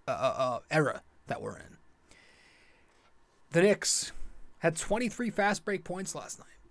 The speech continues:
Um, and so that got me looking up a little numbers here. And I did some research. Before Josh Hart, in fifty-seven games on the year, the Knicks were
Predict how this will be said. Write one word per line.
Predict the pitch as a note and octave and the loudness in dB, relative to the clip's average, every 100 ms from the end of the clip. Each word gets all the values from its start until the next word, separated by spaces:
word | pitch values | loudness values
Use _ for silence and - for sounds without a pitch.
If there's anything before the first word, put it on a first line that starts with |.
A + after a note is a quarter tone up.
| - - - _ - B2 | -20 -20 -20 _ -18 -12
Um, | B2 B2+ A#2+ - C3 B2 | -10 -10 -12 -14 -12 -8
and | D3 D3 | -6 -2
so | E3+ | 2
that | G3 G#3 | 4 4
got | A3 | 2
me | G#3 | 4
looking | G3+ G3 F#3 | 6 6 4
up | F3 | 2
a | F3+ | 4
little | E3 D3+ | 4 4
numbers | D#3 D3 B2 - | 2 2 -2 -10
here. | - - - _ _ - - - - - | -12 -16 -20 _ _ -20 -20 -20 -18 -10
And | C#3+ | -2
I | D3 | 0
did | D#3 G3 | 2 4
some | G3+ F3+ | 4 2
research. | D3+ - - - - - - - - - - _ - | 2 0 -4 -4 -4 -4 -16 -20 -20 -20 -20 _ -4
Before | C#3+ F3 - G3 B3+ C#4+ D4 C4+ - | 2 2 6 8 10 10 6 2 0
Josh | B2+ C4 E3+ - | 6 8 8 2
Hart, | D3 D#3 B2+ - - _ _ - - _ _ - | 4 4 4 -2 -20 _ _ -20 -20 _ _ 2
in | D#3+ | 4
fifty-seven | D3 - A3 - G3+ - G3+ G3 F3+ | 4 6 6 6 2 8 8 8 6
games | F3 F3 D3+ C#3 | 4 4 4 2
on | B2+ | 0
the | A#2 | -2
year, | A#2+ A#2 A#2 D3 | -2 -2 -4 -2
the | D3 | 2
Knicks | D3+ - - - | 4 2 0 0
were | D3+ D#3+ D3+ D3 | 2 4 4 2